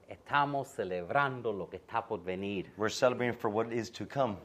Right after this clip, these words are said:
Speaker 1: Que tenemos una promesa de Dios, que tenemos una mansión esperándolos en el cielo.
Speaker 2: That we have a promise from God, that we have a mansion waiting for us in heaven.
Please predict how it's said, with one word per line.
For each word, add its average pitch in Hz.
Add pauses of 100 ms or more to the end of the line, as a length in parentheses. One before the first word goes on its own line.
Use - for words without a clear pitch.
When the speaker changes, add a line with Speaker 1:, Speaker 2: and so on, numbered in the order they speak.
Speaker 1:
Que 117
tenemos 135
una 123
promesa 127
de 110
Dios, 139
que 110
tenemos 127 (340)
una 147
mansión 123
esperándolos 117
en 98
el 92
cielo. 107
Speaker 2:
That 151
we 151
have 135
a 117
promise 175
from 151
God, 160
that 135
we 143
have 135
a 107
mansion 165
waiting 151
for 143
us 135
in 120
heaven. 101